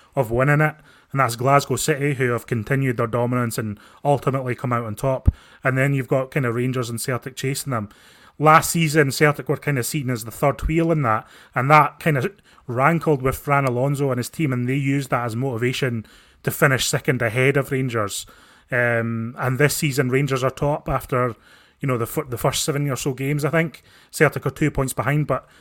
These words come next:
this was a cup game, played away from home, and, you know, Celtic, you know,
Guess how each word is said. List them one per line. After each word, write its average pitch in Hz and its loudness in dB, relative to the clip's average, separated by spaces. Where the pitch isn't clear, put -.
this - 0
was 131 -4
a 139 0
cup 156 0
game, 156 2
played 139 0
away 135 2
from 139 -2
home, 143 0
and, 143 0
you 147 -2
know, 151 2
Celtic, 156 -2
you 139 -2
know, 120 -8